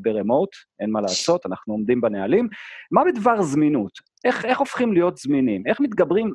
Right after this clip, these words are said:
על הצורך לסובב את הראש ולשאול שאלה את זה שלידך?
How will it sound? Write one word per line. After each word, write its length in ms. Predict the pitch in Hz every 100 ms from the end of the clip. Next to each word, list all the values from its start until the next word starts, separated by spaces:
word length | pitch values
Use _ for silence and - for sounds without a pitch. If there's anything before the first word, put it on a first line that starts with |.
| -
על 140 | 127
הצורך 600 | 123 - - 190 180 - 143
לסובב 500 | 127 - 139 185 208
את 140 | -
הראש 480 | 131 147 156 - 110
ולשאול 460 | 110 117 - 180
שאלה 380 | 170 127 120 135
את 100 | 120
זה 120 | 127
שלידך? 540 | 127 123 107 101 -